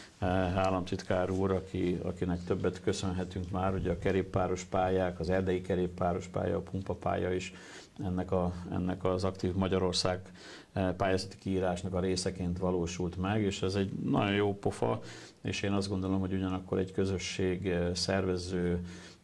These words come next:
és egy közösség összetartó rendezvény is, hiszen lehetősége van az iskoláknak pályázni arra, hogy, eh, részt vegyenek ebben a programban. Az önkormányzatnak arra volt lehetősége, hogy egyfajta támogatóként,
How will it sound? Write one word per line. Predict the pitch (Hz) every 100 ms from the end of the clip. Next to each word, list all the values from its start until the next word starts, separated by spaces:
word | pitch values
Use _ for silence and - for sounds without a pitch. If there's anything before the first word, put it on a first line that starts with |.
| 95
és | 87 90
egy | 82
közösség | - 92 82 87 90
összetartó | 87 87 90 87 87 90 87 85 -
rendezvény | 92 90 92 90 95 90 98
is, | 95 -
hiszen | 98 - 98 95 92 92
lehetősége | 101 117 110 104 101 - 92 98
van | 95
az | 95 95
iskoláknak | 95 98 95 92 92 87
pályázni | 87 92 90 87 85 76 76
arra, | 71 117 139 139 - - - - - -
hogy, | 95 90 90
eh, | 90 90 92
részt | 92 101 95
vegyenek | 92 87 85 87
ebben | 80 85
a | 78
programban. | - 76 76 73 69 62 57
Az | 95
önkormányzatnak | 131 139 131 117 117 107 104
arra | 104 98
volt | 92 87
lehetősége, | 95 98 98 95 95 101 95 92
hogy | 90
egyfajta | 95 92 95 87
támogatóként, | 90 107 101 95 90 87 90 87 85 95 123